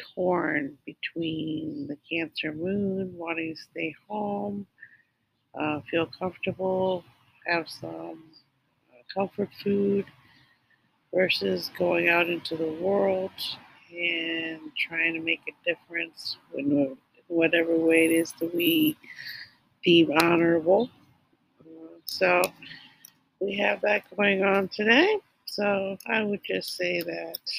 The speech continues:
uh, take care of your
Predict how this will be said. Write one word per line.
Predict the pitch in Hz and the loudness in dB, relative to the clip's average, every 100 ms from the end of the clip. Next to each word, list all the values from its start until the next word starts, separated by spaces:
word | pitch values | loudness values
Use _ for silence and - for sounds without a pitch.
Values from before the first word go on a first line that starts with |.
| - - - _ _ _ | -8 -10 -14 _ _ _
uh, | 156 _ _ | _ _ _
take | - 185 - | -4 -4 0
care | 185 180 175 160 - - - _ _ - _ _ _ _ _ 139 | 4 4 4 0 -6 -12 -14 _ _ -20 _ _ _ _ _ -6
of | 160 | -4
your | 165 175 | -2 -2